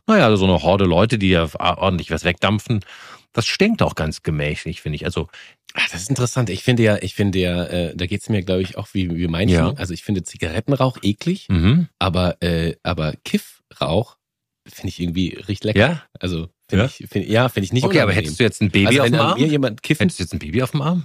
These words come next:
Speaker 2: Ja, gut, hätte ich ein Baby auf dem Arm, dann würde ich den sowieso nicht, äh, das Baby sowieso nicht irgendwie in den, in, in den Rauch rein
Speaker 1: Ja,
Speaker 2: setzen.
Speaker 1: ich auch nicht, aber
Speaker 2: Mein
Speaker 1: du kannst
Speaker 2: Baby
Speaker 1: ja auch
Speaker 2: nicht
Speaker 1: nichts
Speaker 2: in die
Speaker 1: gegen
Speaker 2: Nähe
Speaker 1: machen,
Speaker 2: des
Speaker 1: wenn's auf
Speaker 2: Feuers
Speaker 1: der
Speaker 2: oder so.
Speaker 1: Straße ist. Ja. <laughs>
Speaker 2: Ja, gut, das
Speaker 1: Ja,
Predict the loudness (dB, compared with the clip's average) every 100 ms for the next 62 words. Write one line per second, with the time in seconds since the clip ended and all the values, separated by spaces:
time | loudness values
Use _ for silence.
0 | -6 -2 0 0 -2 -2 -2 -4 -6 -2
1 | 0 0 0 -2 0 2 2 0 -2 -2
2 | 0 0 2 2 2 0 -2 -2 -4 -2
3 | 0 0 0 0 2 2 0 -2 0 -2
4 | -2 -4 -4 -4 0 0 0 0 0 0
5 | -2 -8 -4 -4 -4 -6 -8 -2 0 2
6 | 2 0 -2 -2 0 0 2 2 2 0
7 | -2 -2 -2 0 -2 0 0 0 0 0
8 | 0 0 0 0 -2 -4 -4 -6 -4 -2
9 | 0 -2 -12 -20 -16 -14 -4 -4 -4 -10
10 | -4 -2 -2 -2 -2 -2 0